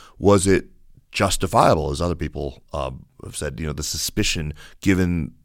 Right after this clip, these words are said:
what the protesters have experienced with agent provocateurs or with, uh, undercover,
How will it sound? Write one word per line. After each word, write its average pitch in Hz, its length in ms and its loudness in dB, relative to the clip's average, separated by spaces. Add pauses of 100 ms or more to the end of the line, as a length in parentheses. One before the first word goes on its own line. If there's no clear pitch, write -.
what - 160 -4
the - 60 -18
protesters 76 580 -6
have 78 460 -2 (280)
experienced 76 580 -4
with 71 300 -10 (800)
agent 73 260 -10
provocateurs - 960 -8
or 76 300 -12
with, 73 260 -12
uh, 76 280 -10
undercover, 76 680 -8